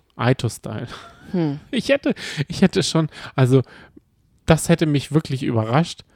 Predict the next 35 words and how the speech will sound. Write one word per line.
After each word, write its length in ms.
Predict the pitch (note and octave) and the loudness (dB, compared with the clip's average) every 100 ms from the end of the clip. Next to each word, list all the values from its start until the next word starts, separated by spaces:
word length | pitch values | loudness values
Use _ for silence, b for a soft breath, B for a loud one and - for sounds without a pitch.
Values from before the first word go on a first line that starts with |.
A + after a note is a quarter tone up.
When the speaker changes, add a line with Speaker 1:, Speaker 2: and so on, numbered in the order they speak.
| _ | _
Speaker 1:
wenn 160 | A#2 A#2+ | 0 2
es 100 | - | 0
so 80 | |
richtig 460 | A2+ C3+ - B2 - | 0 0 -2 -6 -2
Aito-Style 720 | B2+ C3+ A2 - A2+ G#2 G#2 - | 0 0 -2 -2 0 0 -2 -6
abends 440 | - B2 A2 G2+ - | -6 -4 -4 -6 -8
gewesen 480 | F#2+ G#2 F#2+ G2 | -4 -2 -2 -4
wäre, 260 | G2+ G2+ C3+ | -2 -4 -4
da 160 | C3 G#2 | -2 -2
im 140 | G#2 | -2
Speaker 2:
Mhm. 60 | - | -2
Speaker 1:
Bett. 240 | A2 - B B - | -4 -6 B B -4
Wenn 100 | A#2+ | 2
man 160 | B2+ B2 | 2 4
dann 200 | B2+ B2+ | 2 2
so 160 | B2 | 0
sieht, 320 | A#2 C#3+ D#3 - B B - | 0 0 -2 -4 B B -2
wer 180 | C3+ C3+ | 2 2
mit 260 | B2+ A#2+ | 2 0
wem 200 | C#3+ D#3+ | 0 0
und 140 | D#3+ C3+ | 0 -2
dann 140 | C3 | -2
nochmal 280 | C3 B2+ C3 | -2 -2 0
so 100 | B2 | 0
eine 180 | A#2+ A#2+ | 0 -2
Grafik 480 | - A#2 D3+ E3+ - | 0 2 2 0 2
dazu 380 | D3+ - D3+ | 0 2 -2
und 200 | C#3 C3 | -2 0
dann 380 | B2+ C3+ C#3 C#3 | 2 2 0 -2
geht's 320 | - C3 - - | 0 0 0 -8
knickknack 540 | - D3 - D#3 - | -6 -4 -2 -2 -2
unter 240 | - C3+ C3 | -2 0 2
der 140 | B2+ | 2
Bettdecke 560 | - C3+ G#2 F#2 G#2 F#2 | 0 -2 -4 -4 -6 -6
her. 240 | G#2 F#2+ | -4 -4